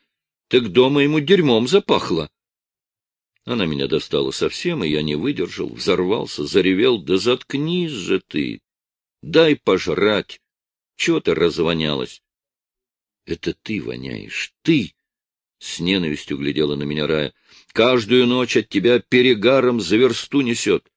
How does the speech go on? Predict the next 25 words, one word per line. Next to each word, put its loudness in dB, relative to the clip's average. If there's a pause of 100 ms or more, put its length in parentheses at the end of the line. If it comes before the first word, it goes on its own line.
(280)
Хоть 0
в -12
постель 2
не 2
ложись 2
с -6
тобой». 0 (600)
«И -6
не -2
ложись, 2 (480)
не -2
ложись!» 0 (380)
орал 0
я. -2 (640)
В -8
запале 0
у 2
меня -2
сорвалось -2
то, 2 (400)
чего -4
не -4
нужно -8
было -6
говорить -6